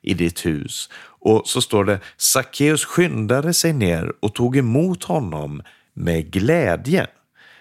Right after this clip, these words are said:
Det, det hade brutit in någonting i Sackeus liv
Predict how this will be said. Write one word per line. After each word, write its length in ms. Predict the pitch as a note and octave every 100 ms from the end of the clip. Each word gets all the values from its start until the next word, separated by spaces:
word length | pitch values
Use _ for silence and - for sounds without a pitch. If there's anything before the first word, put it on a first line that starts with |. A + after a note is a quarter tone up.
| _
Det, 280 | - G#2+ -
det 120 | - A2+
hade 200 | B2 C3
brutit 640 | B2 C#3 C#3+ D3 D3 -
in 260 | D3 F3 F#3
någonting 760 | F#3 A#2+ F2 F2 E2+ F#2+ D#2+ E2
i 120 | G2+
Sackeus 760 | - G2+ - F2+ E2+ F2 -
liv 380 | G2+ C#3 F2 D#2